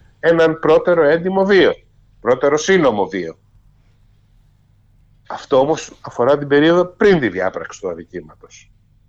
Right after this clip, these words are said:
Είναι μια ελαφρυντική περίσταση η οποία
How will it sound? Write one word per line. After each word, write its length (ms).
Είναι 200
μια 200
ελαφρυντική 540
περίσταση 560
η 60
οποία 480